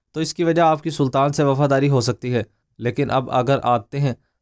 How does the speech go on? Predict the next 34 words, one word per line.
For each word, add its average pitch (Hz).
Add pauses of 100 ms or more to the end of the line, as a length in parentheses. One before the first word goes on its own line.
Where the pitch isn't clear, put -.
तो 131
उसे 139
पकड़ 143
कर 135
रह 127
आने 127
का 139
हुक्म 127
दिया 127
है 143
सुल्तान 117
ने।" 104 (340)
कोकताल 123
में 131
सरदार 127
कहते 120
हैं, 131
"तो 139
आने 127
वाली 131
जंग 123
का 127
नतीजा 127
मेरी 127
किस 139
शफ 139
में 139
हाथ 127
शामिल 127
होने 123
से 131
मुंसलिक 123
है?" 123
हाँ, 123